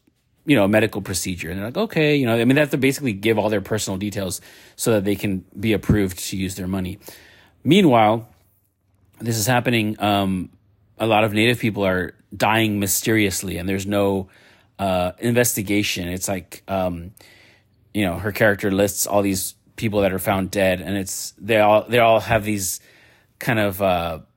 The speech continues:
made up, uh, reasons for death. You know, "Oh, natural causes," or one of them's a wasting disease, which is like, what the hell is that? <laughs> Um,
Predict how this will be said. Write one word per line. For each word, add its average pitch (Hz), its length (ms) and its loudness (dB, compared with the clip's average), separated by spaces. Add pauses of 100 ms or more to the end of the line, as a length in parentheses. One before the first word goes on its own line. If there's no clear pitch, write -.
(160)
made 113 280 2
up, 104 260 4 (720)
uh, 90 220 -2
reasons 104 360 0
for 107 140 -8
death. 95 260 -6
You 110 80 -4
know, 98 80 -6
"Oh, 123 160 2
natural 110 300 -2
causes," 98 520 -2
or 95 140 -4
one 107 160 0
of 113 60 0
them's 101 280 -4 (100)
a 110 80 0
wasting 110 640 0
disease, 92 540 -4
which 92 140 -10
is 98 100 -10
like, 95 100 -8
what 104 100 -14
the 104 80 -10
hell 101 160 -2
is 98 120 -6
that? - 340 -4 (300)
<laughs> - 200 -20
Um, 110 440 4